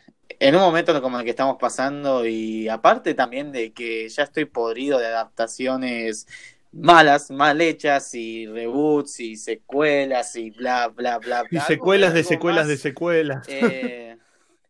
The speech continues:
Speaker 1: claro, está bien.
Speaker 2: Sí, no, no, no está
Speaker 1: Eh,
Speaker 2: reinando exactamente el
Speaker 1: algunas que
Speaker 2: contenido
Speaker 1: me
Speaker 2: original
Speaker 1: gustan.
Speaker 2: en el cine hoy en día. La verdad que esto le, le da un, o sea, no sé si le da una bocanada de aire fresco, pero sí se siente como algo un poco distinto a lo que venimos viendo.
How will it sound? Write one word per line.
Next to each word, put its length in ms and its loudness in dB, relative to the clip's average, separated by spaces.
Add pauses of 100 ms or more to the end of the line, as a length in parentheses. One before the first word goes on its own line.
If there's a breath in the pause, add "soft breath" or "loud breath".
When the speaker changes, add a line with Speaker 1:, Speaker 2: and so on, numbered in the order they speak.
(200)
Speaker 1:
claro, 760 -2
está 220 -16
bien. 160 -16
Speaker 2:
Sí, 120 -2
no, 160 2
no, 160 2
no 140 4
está 180 2
Speaker 1:
Eh, 20 4
Speaker 2:
reinando 360 4
exactamente 400 2
el 40 0
Speaker 1:
algunas 120 4
que 20 2 (120)
Speaker 2:
contenido 180 4
Speaker 1:
me 40 6
Speaker 2:
original 340 0
Speaker 1:
gustan. 160 0
Speaker 2:
en 60 -4
el 60 -8
cine 240 -4
hoy 120 -2
en 120 -6
día. 280 -6 (240)
La 200 0
verdad 260 2
que 200 0
esto 420 2
le, 160 -6
le 200 0
da 180 4
un, 360 -4
o 280 -20
sea, 140 0
no 100 0
sé 120 0
si 120 0
le 100 0
da 140 4
una 200 2
bocanada 880 2
de 80 0
aire 220 0
fresco, 400 0
pero 220 -2
sí 140 -8
se 140 -6
siente 460 0
como 300 -6
algo 260 0
un 140 -8
poco 320 -4
distinto 480 -6
a 40 -2
lo 120 -6
que 100 -12
venimos 340 -6
viendo. 300 -2